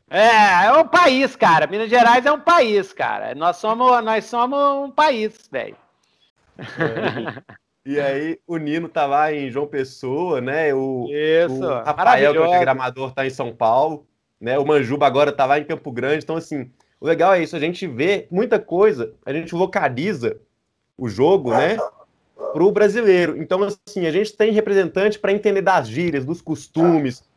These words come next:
Speaker 2: do entendimento, da comunidade, Brasil inteiro. Isso é muito legal, isso agrega demais pra gente.
Speaker 1: Legal. Então, a sua dica é corre atrás, né?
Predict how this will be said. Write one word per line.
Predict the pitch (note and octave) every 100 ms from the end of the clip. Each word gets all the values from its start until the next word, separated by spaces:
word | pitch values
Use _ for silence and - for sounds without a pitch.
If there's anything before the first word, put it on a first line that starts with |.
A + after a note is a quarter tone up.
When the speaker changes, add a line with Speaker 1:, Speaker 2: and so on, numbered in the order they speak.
| _
Speaker 2:
do | C3+
entendimento, | E3 F#3+ E3+ C#3+ C3+ E3 D#3 C#3+
da | D3
comunidade, | F3 E3 E3+ B2+ B2+ D#3+ E3 A2 - _ -
Brasil | D3+ C#3+ D3+
inteiro. | G#3+ E3 E3
Isso | F#3
é |
muito | E3 F#3 F3+
legal, | C#3+ C3
isso | D3
agrega | C#3 D3 D3
demais | F3 D3 D#3
pra | - B2
gente. | G#2 F#2+ - - _ _ _ _ _
Speaker 1:
Legal. | - A#2+ A2+ A2 G#2+ _ _ _ _
Então, | F#3+ C4+ D4 D#4+ C4+
a | A#3+
sua | B3+ B3+
dica | F#3+ B3+ C4+
é | A#3 A#3
corre | - A#3+
atrás, | C4 C4 F3 D3 B2+
né? | D3